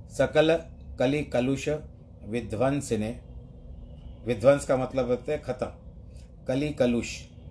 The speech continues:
यानी कलिकाल का जो कलंक है या क-, कालिक है, उसका विध्वंस करता है, कालिक को मिटाने वाला।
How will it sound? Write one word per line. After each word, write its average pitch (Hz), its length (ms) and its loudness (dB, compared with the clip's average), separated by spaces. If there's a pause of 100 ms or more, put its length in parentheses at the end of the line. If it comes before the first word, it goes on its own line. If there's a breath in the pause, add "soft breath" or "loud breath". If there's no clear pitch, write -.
(240)
यानी 127 200 2
कलिकाल 143 560 6
का 143 180 4
जो 135 140 0
कलंक 131 440 0
है 113 400 2 (400)
या 123 140 2
क-, - 600 0
कालिक 135 360 4
है, 120 400 4 (420)
उसका 139 340 4
विध्वंस 113 460 2
करता 95 340 -8
है, - 140 -12 (420)
कालिक 135 340 4
को 135 80 2
मिटाने 117 420 2
वाला। 92 260 -4